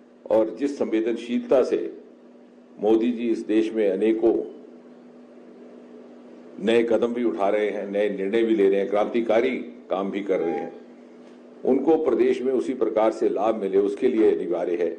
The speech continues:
कि ये सरकार इसी प्रकार जारी रहे। एक इंजन केंद्र से चला, दूसरा यहां से जुड़े, और ऐसे अनेकों उदाहरण हैं। आपका आयुष्मान भारत, अद्भुत योजना, लेकिन इसने भी गति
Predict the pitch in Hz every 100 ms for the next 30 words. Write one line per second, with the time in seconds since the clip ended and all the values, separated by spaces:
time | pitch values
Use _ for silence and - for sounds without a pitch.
0 | - - - - - - - - - 98
1 | 98 101 - 95 95 101 - - 120 98
2 | 92 92 85 85 80 110 104 107 110 -
3 | - - - - - - 95 104 101 98
4 | 104 98 - 98 101 - 110 107 104 113
5 | 98 95 92 92 76 82 78 - 78 -
6 | 69 - - - - - - - - 123
7 | 127 143 139 127 - - - - - _
8 | - - 117 139 143 135 - 110 120 104
9 | 92 110 120 107 - - - _ - 113
10 | 143 139 117 113 95 87 85 - - -
11 | - - - - - - 139 143 143 135
12 | 123 113 120 - - - - - - -
13 | - - - - - 98 117 120 147 147
14 | 143 127